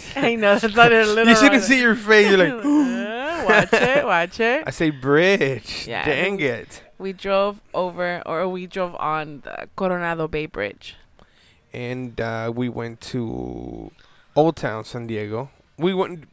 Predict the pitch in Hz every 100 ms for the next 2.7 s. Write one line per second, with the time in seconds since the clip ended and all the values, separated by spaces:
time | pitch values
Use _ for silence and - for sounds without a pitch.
0 | _ _ 156 196 160 123 131 - - 160
1 | 143 147 127 - _ - _ 131 131 135
2 | 120 113 - 120 110 113 147